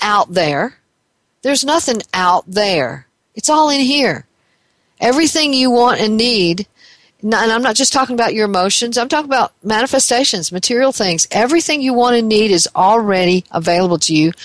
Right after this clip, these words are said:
because you're already one with it. You don't have to work it. You don't have to, you know, get, do a, a vision board and keep your mind positive at all times and keep your heart positive at all times. First place, that's very, very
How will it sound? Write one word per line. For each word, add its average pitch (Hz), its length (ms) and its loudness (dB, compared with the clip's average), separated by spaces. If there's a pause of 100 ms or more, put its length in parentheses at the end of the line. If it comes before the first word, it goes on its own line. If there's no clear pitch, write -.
(140)
because 254 260 -2
you're 277 120 2
already 254 260 2
one 269 220 0
with 220 200 0
it. - 100 -4 (1080)
You 262 100 0
don't 269 140 2
have 269 200 0
to 247 100 2
work 196 320 2
it. - 140 -2 (720)
You 220 140 0
don't 233 100 0
have 240 220 -2
to, 202 200 -2 (280)
you 226 100 -4
know, 208 340 -2 (200)
get, 202 220 0
do 208 180 4
a, 196 220 2
a - 20 0
vision 208 340 -2
board 185 320 2
and 175 320 -4
keep - 220 -6
your 220 100 -2
mind 202 240 0
positive 196 500 0
at 185 60 2
all 180 140 2
times 185 460 -2
and 156 100 -8
keep 208 180 -6
your 220 120 0
heart 208 260 0
positive 202 400 0
at 185 80 2
all 180 140 2
times. 185 380 -2 (460)
First - 280 0
place, 214 200 0
that's 220 280 0
very, 214 440 2
very 170 500 2